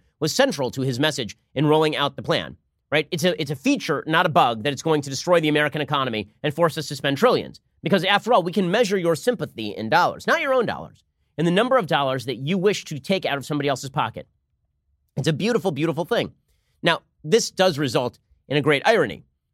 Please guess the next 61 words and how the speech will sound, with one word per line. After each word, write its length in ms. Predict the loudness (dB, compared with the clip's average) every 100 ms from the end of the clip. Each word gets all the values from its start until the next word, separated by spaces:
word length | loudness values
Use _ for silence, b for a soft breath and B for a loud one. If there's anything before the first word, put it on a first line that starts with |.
| _ -6
which 160 | -2
is 80 | 0
that 120 | 2
when 100 | 2
Bernie 200 | 2 0
Sanders 320 | 0 -2 -2
is 80 | -6
called 220 | 0 0
on 120 | 0 -4
it, 80 |
he's 100 | -4
got 140 | -2 0
nothing. 320 | -2 -4 -14 _ _ _ _ _
So 240 | 0 0
listen 320 | 4 2 2 0
to 100 | 0
these 140 | -2
two 100 | -4
clips. 200 | -4 -6
This 40 |
is 60 | -4
pretty 160 | -2 -2
funny. 240 | -4 -4
He 60 | -4
was 100 | -4
at 80 |
a 20 | -2
town 240 | 0 2
hall 160 | 2 0
event 160 | 0
yesterday, 360 | -4 -10 -14 -18
and 460 | -20 _ _ -4
he's 120 | -2 2
talking 320 | 2 2 -2
about 160 | 0
how 80 | 0
we 100 | -2
have 200 | -2 -2
to 80 | -4
transition 420 | -4 -4 -4 -6
away 300 | -4 -4 -6 -10 _
from 140 | -6 0
fossil 320 | 0 0 -6
fuels, 320 | -6 -8 -10 _
which, 300 | 2 2 0 _ _
if 140 | -4
you 80 | 2
are 100 | 2
worried 260 | 4 2 4
about 200 | 0 0
climate 300 | -4 -4 -4
change, 320 | -6 -8 -12 _ _ 0
then 220 | 0 0 _
you 140 | -2
do 180 | 2 2
want 280 | 2 0 -2 -10 _ _ -2
a, 100 | -2 -4 _ -6
a 140 | -6
transition 600 | -6 -4 -2 0 -2 -2
away 320 | -2 0 0 0
from 320 | -2 -4